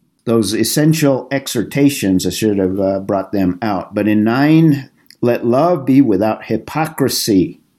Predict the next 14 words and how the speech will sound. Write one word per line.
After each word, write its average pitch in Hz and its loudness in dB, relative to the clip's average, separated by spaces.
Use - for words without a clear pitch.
Now, 107 0
it's - -6
one 165 2
sentence, 147 0
and 110 0
then 120 2
we 120 4
have 117 0
two 180 0
participles, 135 -2
"Abhor 127 0
what 127 0
is 110 2
evil." 143 2